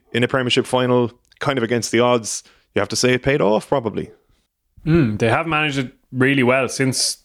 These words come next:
Speaker 2: the, the turning point of the season and the change in staff. They've clearly had a goal, and, and as Bernard says, they've had a clear identity that they followed, that the players have absolutely embraced. The way they played suits all those guys, like Marcus Smith and Dombrandt,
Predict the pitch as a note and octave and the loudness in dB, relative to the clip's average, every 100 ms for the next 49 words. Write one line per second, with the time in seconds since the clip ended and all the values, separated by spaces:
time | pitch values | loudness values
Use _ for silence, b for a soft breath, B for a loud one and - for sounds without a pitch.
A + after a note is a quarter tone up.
0 | _ B2 A2+ A2 - A#2 - - B2 A2 | _ 2 2 0 -2 -4 -2 -2 0 0
1 | B2 A#2 B2 B2+ B2+ G#2+ G#2+ G2+ A#2 A2+ | 0 0 2 2 2 0 0 -2 -2 -2
2 | A2 F2 A#2 A#2 - A2+ A2 - _ _ | -6 -2 -2 -2 -4 -4 -4 -8 _ _
3 | - B2+ B2+ A2+ B2 A2+ A#2+ B2+ A2+ A#2 | -2 2 2 0 -2 0 2 2 2 0
4 | A#2 - A#2+ G#2+ - B2+ A#2 B2+ A#2+ A2 | -6 -4 -2 -2 -4 -2 0 0 0 -2
5 | C3+ C3+ A2 G#2 - _ - A#2 A2+ A2 | -2 -2 -2 -4 -6 _ -6 -4 -4 -6
6 | _ - - B2+ C3 C3 B2+ - C3 B2 | _ -8 0 2 2 0 -2 -6 -4 0
7 | B2+ C3 - C3 A#2+ A#2 B B B B | 0 -2 -4 0 0 0 B B B B
8 | B B _ A#2+ A2+ A#2 - A#2 A#2+ A2+ | B B _ -4 0 -2 0 2 4 2
9 | G#2+ G#2+ A2+ - A#2 A#2 A2+ A2+ A2 A2 | 0 -2 -2 0 0 0 -2 -2 -2 -2
10 | A#2 A2 - - A#2+ A#2 A2 G#2+ G2+ A#2 | -4 -4 -8 -4 0 0 0 0 0 0
11 | A2+ - - B B - D3+ E3+ D#3 E3 | -2 -8 -18 B B 0 2 2 0 0
12 | D#3 C#3 D#3+ E3+ E3+ C3+ B2+ A2+ A#2 G#2+ | -2 -2 -2 -2 0 2 2 0 0 0
13 | A#2 B2 C#3+ C#3+ C#3 D3 C#3+ C#3+ A#2+ B2 | 0 0 0 -2 -4 -2 -2 -4 -2 0
14 | B2 A#2 A2 G#2 | 0 -2 -4 -6